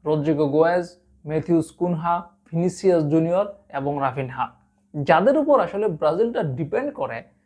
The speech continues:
যাদের, আহ, পারফরম্যান্সের উপর ব্রাজিলের গোলগুলো নির্ভর করে, তারাই, আহ, নিষিদ্ধের সংখ্যায়। এই পাঁচজন ফুটবলার যদি, আহ, কলম্বিয়ার বিপক্ষে ম্যাচে হলুদ কার্ড দেখে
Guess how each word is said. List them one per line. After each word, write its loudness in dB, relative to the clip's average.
যাদের, 2
আহ, 2
পারফরম্যান্সের 2
উপর 2
ব্রাজিলের -2
গোলগুলো 2
নির্ভর -2
করে, -8
তারাই, 4
আহ, 4
নিষিদ্ধের 4
সংখ্যায়। -8
এই 0
পাঁচজন 0
ফুটবলার 4
যদি, 0
আহ, 0
কলম্বিয়ার 4
বিপক্ষে -2
ম্যাচে -8
হলুদ 0
কার্ড -2
দেখে -6